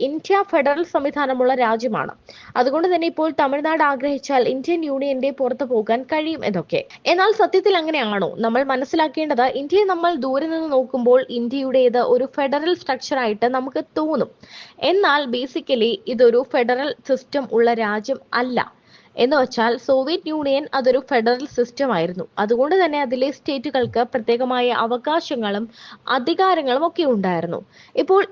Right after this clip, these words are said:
യു എസിന്റെ കാര്യം നോക്ക്, അതായത് സോവിയറ്റ് യൂണിയന്റെ കാര്യം പറയുമ്പോൾ നമ്മൾ യു എസിന്റെ ഒരു ഉദാഹരണം എടുക്കുകയാണെങ്കിൽ അവിടെയും നമുക്കൊരു ഫെഡറൽ സിസ്റ്റം കാണാൻ കഴിയും. എന്നാൽ ഇന്ത്യയുടേത് അത്തരത്തിലൊരു സിസ്റ്റം അല്ല. ഇന്ത്യ ഒരു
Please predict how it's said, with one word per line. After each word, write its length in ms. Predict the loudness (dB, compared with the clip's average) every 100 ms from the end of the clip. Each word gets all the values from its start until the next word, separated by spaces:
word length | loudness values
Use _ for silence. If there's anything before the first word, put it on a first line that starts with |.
| -6
യു 100 | -2
എസിന്റെ 460 | -2 0 0 2 0 -4 _ -6 0
കാര്യം 240 | 2 2
നോക്ക്, 240 | 0 -2
അതായത് 340 | 0 0 2 0
സോവിയറ്റ് 480 | -2 -4 -4 -4 -4
യൂണിയന്റെ 380 | -4 -4 -4
കാര്യം 300 | -2 -2 -2
പറയുമ്പോൾ 440 | -2 -2 0 0 0
നമ്മൾ 260 | 0 -2 -4 -8
യു 260 | -2 0
എസിന്റെ 360 | 0 -2 -4 -2
ഒരു 140 | -2
ഉദാഹരണം 760 | -2 0 2 0 -2 -4 -4 -4
എടുക്കുകയാണെങ്കിൽ 1000 | -2 -2 -4 -4 -2 0 0 -2 -2 -4 -6 _ -20 -6
അവിടെയും 400 | -2 0 2 2
നമുക്കൊരു 380 | 2 0 -2 -2
ഫെഡറൽ 480 | 0 0 0 0 0
സിസ്റ്റം 480 | -4 -10 -6 -6 -4 -2
കാണാൻ 340 | 0 0 -2
കഴിയും. 320 | -2 -2 -4 -10 _
എന്നാൽ 460 | -4 -4 -2 -2 -4 -4
ഇന്ത്യയുടേത് 720 | -6 -6 -2 -2 0 0 0
അത്തരത്തിലൊരു 560 | -2 -2 -2 0 0 -2
സിസ്റ്റം 480 | -6 -6 -6 -6 -6 -6
അല്ല. 480 | -2 -2 -4 -8 _ -20 -20 -20 -8
ഇന്ത്യ 500 | -2 0 2 4 4 4
ഒരു 200 | 2